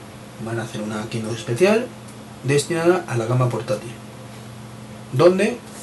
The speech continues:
según los últimos rumores aparecidos, ya te digo, antes de, de la última keynote del nueve de septiembre, pues iba a salir un nuevo MacBook de aluminio, tal, tal vez, eh, un nuevo MacBook Pro con, con nuevo diseño,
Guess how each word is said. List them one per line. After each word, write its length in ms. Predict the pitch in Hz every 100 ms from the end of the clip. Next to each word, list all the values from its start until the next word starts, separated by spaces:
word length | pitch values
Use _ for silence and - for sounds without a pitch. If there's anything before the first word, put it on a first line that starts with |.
| -
según 320 | - 107 117
los 160 | 117 120
últimos 360 | 113 113 107
rumores 440 | 117 113 120 - -
aparecidos, 480 | 123 110 101 120 113
ya 80 | 117
te 80 | 117
digo, 160 | - -
antes 340 | 135 117 110
de, 280 | 120 113 110 - - - - -
de 120 | 120
la 60 | 110
última 300 | 117 123 117
keynote 240 | 120 120
del 100 | 113
nueve 140 | 113 113
de 60 |
septiembre, 500 | 117 113 156 175 180 - - - - - - - - - - - - -
pues 160 | 113 117
iba 100 | 110
a 20 |
salir 160 | 104 101
un 40 |
nuevo 160 | 101 101
MacBook 380 | 113 117 120 113
de 100 | 107
aluminio, 480 | 104 143 156 139
tal, 320 | 120 165 196 190
tal 260 | 220 214
vez, 380 | 208 208 208 208 - - - - - - -
eh, 200 | 135 123
un 120 | 117 123
nuevo 220 | 117 113
MacBook 400 | 117 113 123 113
Pro 320 | - 120 120
con, 240 | 110 110 113 120 107 101 - - - - - - - - - - - -
con 180 | - 123
nuevo 200 | 120 113
diseño, 680 | 110 - 180 185 196 202